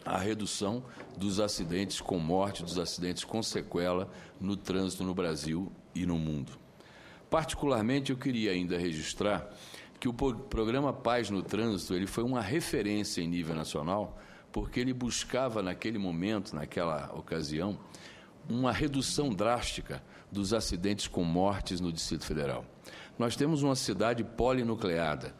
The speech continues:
uma cidade com cidades, satélites e um centro, plano piloto, interligadas por rodovias. E, efetivamente, nós também podíamos observar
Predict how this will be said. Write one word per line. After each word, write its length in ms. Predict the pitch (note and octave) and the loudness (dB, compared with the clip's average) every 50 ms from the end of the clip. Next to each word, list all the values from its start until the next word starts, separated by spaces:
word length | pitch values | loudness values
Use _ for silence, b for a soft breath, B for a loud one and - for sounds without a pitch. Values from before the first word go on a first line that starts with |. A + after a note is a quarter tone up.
| B B B B B B | B B B B B B
uma 140 | F2 F2+ F#2 | -2 -2 -2
cidade 480 | - - F2+ E2+ F#2+ G2+ G#2+ G#2+ G#2 G2+ | 0 -2 0 2 4 4 4 4 2 0
com 180 | - G2+ F#2+ | 0 0 0
cidades, 640 | F#2+ - - - E2 D#2+ F2+ F#2+ G#2+ B2 B2 B2 C3 | 0 0 -2 -2 0 2 4 4 4 2 2 -2 -2
satélites 960 | - - - - - F#2+ E2+ - - - F#2 G#2+ A#2 A#2+ A#2+ - A2+ G2 E2+ | -4 -4 -4 0 2 2 0 0 2 2 2 2 2 0 -2 -2 -2 -2 0
e 60 | E2+ | 0
um 100 | E2+ F2 | 0 0
centro, 480 | E2+ - - - G2+ A2 G#2+ G#2 F#2+ D#2+ | -2 -2 -2 0 0 0 0 -2 -6 -6
plano 260 | - - E2+ E2 E2 | -4 -2 0 0 0
piloto, 540 | D#2+ - F#2+ F2 F#2 G#2 A#2+ C3+ - - - B B B B B B B B | 0 0 0 2 2 2 2 0 -4 -8 -10 B B B B B B B B
interligadas 800 | G2 A2 A2+ A2 C#3 C3+ C3 C3 A#2 F#2+ G#2 A2 A#2+ A#2+ A#2+ A#2 | -2 -2 0 2 2 2 4 4 4 4 4 4 4 4 2 -2
por 140 | - - B2 | -2 -2 -2
rodovias. 840 | G#2 G#2 B2 B2 B2 A2 F#2 E2+ A2 A#2 G2+ E2 C2+ - - - - B B B B B B B | 0 0 0 2 2 0 0 0 0 0 0 0 -2 -2 -6 -10 -12 B B B B B B B
E, 140 | - C#3 D3 | 0 2 4
efetivamente, 1000 | C3+ C3 - - A2 F#2+ - G2+ F2+ G2 G2+ G2+ G2+ A2+ C3 A#2+ - - - - - - - - - - - - - - - - - - | 4 2 2 0 0 0 2 0 2 2 2 4 2 2 2 0 -2 -4 -10 -10 -14 -20 -20 -20 -20 -20 -20 -20 -20 -20 -20 -18 -10 -4
nós 220 | E2 F2 G2+ G2 - | 0 0 2 2 2
também 320 | - A2 G#2+ G#2 B2 C3+ | 0 0 2 2 2 0
podíamos 680 | C3+ C3 - A#2 F#2+ F#2 G#2 A2+ A#2 G#2+ G2+ F2+ E2 | 0 0 0 0 0 0 0 2 2 2 2 2 2
observar 720 | F#2+ E2+ D#2+ - - F2+ D#2+ D#2+ D2+ F#2 G#2 A#2+ A#2 B | 0 0 0 -2 -2 -2 -2 0 2 2 2 2 0 B